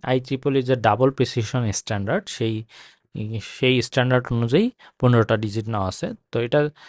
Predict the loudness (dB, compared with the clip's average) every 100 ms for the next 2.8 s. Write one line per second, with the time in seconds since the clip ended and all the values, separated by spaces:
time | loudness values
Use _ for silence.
0 | -20 _ -4 2 2 2 2 4 6 4
1 | 2 2 2 0 0 0 0 2 2 2
2 | -4 0 0 2 0 0 -4